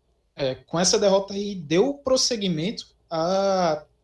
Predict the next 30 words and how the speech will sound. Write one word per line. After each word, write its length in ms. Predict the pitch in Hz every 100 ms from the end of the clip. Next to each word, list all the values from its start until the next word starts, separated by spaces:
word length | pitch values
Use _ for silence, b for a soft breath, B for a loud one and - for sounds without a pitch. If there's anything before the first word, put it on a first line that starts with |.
| _
má 220 | 170 233
fase 380 | - - 208 165
que 60 | -
tava 220 | 143 131
tendo 240 | 135 127
no 80 | 135
Pernambucano, 600 | 143 156 156 147 139 123
né? 100 | 135
Que 160 | 135 160
o 40 |
Náutico 300 | 160 170 170 _
passou 520 | 190 185 180 185 190 B B B B 139
os 80 | 147
últimos 300 | 185 190 -
quatro 400 | 202 262 240 185
jogos 300 | 151 156 -
sem 120 | 208
vitória, 540 | 202 - 139 190 226 _ b b b _
teve 200 | 143 147
um 60 |
empate, 580 | 175 180 - 151 220 -
começou 340 | - 170 214
com 100 | 214
um 40 | 240
empate 400 | - 170 208 -
contra 220 | 190 180
o 40 |
Afogados 640 | 175 160 139 143 170 190 -
em 120 | 156
casa, 520 | - 127 135 175 208